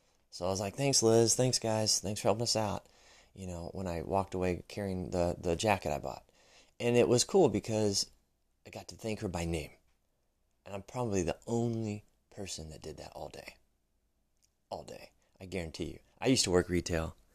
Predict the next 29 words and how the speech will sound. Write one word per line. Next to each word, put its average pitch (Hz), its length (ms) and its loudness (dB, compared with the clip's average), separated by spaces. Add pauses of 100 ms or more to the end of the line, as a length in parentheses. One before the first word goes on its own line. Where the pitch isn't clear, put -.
(220)
and 95 100 -4
I'm 90 100 -2
telling 90 240 2
you, - 60 -10
people 98 260 0
don't 90 180 0
use 76 200 -4
your 73 100 -10
name. - 160 -16 (320)
But 87 80 -2
when 101 180 0
they 107 160 4
do, 110 300 4 (1040)
oh, 95 360 -4
it's - 200 -4
like, 92 400 -2 (220)
"How 127 260 2
may 90 420 4
I 67 80 -2
help 73 320 -2
you? - 520 4
<laughs> - 0 -
You 135 220 10
noticed 113 520 8
me." 85 480 6 (640)
Um, 92 380 2 (400)
so 107 120 -4
yesterday, 92 720 6
we, 92 600 6